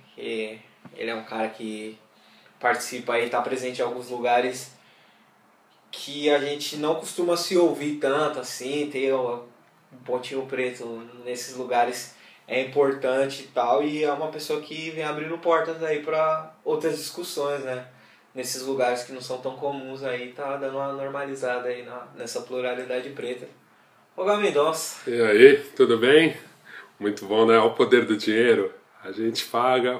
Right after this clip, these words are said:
Speaker 2: um pouquinho e aí recebe os elogios, assim,
Speaker 1: <laughs>
Speaker 2: espontâneo. E aí, cara,
Speaker 1: É.
Speaker 2: certinho?
Speaker 1: Opa, como você tá, mano?
Speaker 2: Tudo certo, obrigado pelo convite.
Speaker 1: Não, tá aí, mano. O Lado Negro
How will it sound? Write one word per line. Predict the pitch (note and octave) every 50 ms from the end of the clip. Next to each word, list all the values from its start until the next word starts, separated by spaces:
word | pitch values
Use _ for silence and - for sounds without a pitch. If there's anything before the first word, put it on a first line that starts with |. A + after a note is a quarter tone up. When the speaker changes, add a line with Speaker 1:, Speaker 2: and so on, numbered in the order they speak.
| - - -
Speaker 2:
um | A#2 A2+ A2+
pouquinho | - A#2+ A#2 A2+ - - C3 C3+ C#3 C#3+ C#3+ C#3 C#3 C3+ - - - - - _ _
e | -
aí | A2+ A2+
recebe | A2+ A#2 A2+ - B2 A#2 A2+ A2+
os | A2+ A#2
elogios, | A2+ G#2+ G#2 G#2+ G#2+ G#2+ A#2+ B2 A#2 G#2+ G#2+ G#2
assim, | - B2+ C3 C3+ C#3 C3+ A#2
Speaker 1:
<laughs> | - F#3 F#3+ - -
Speaker 2:
espontâneo. | E3+ D#3+ - A#2+ A2+ A2 - C3 C#3 C#3+ C#3 B2+ B2+ B2+ A#2 - - - - - - - - - - - - - - - - - - - - - - A#2+
E | A#2
aí, | A2+ G#2+ G2 F#2 F#2 F2+
cara, | - - F#2 F2 E2+ E2
Speaker 1:
É. | E2 - -
Speaker 2:
certinho? | - - C3 A#2+ A2+ A2+ A2+ - B2 A#2 A#2 A#2+ A2+ A2 A#2 C3+
Speaker 1:
Opa, | C3+ C#3+ E3 F3+ - E3+ D#3+ - - - - - - D3 - - -
como | - F#3 F3+
você | F#3 - F#3+ E3+
tá, | - F3 D#3
mano? | C#3 C3 A#2 A#2 A2+ A2+ - - -
Speaker 2:
Tudo | - D#3 D#3
certo, | - - - F#3 D#3 D#3 E3 D#3 - -
obrigado | A2+ A2+ A2+ A#2 A#2 A#2+ -
pelo | - C3+ C3+ C3+
convite. | - - C3 A#2 G#2 G#2 A2+ C3+ C3+ - - A#2+
Speaker 1:
Não, | A2+ A2+ A#2 B2+ C3+ -
tá | - - C#3 -
aí, | A3 G3+ F#3+ E3+
mano. | D#3 C#3 A#2+ A#2 A#2 A#2 A#2 A#2+
O | A#2+
Lado | A#2+ B2+ C#3 D#3 D3+
Negro | D3 C#3+ D3 D#3 E3+